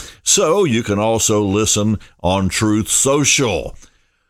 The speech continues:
All right. Oh, yeah, one more thing. Voice of the Blue podcast. Don't forget about that. You can catch that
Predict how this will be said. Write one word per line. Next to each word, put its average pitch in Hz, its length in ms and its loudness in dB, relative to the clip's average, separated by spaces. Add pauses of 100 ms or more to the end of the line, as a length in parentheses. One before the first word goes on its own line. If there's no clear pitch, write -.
(400)
All 214 220 2
right. 208 380 2
Oh, 196 120 2
yeah, 196 160 2
one 131 200 0
more 185 160 2
thing. 170 320 0
Voice 139 340 2
of 151 80 -2
the 151 100 0
Blue 160 280 0
podcast. 120 840 0
Don't 113 240 0
forget 131 340 0
about 127 540 -2
that. 110 280 0
You 104 140 0
can 101 280 -2
catch 117 380 -2
that 123 400 0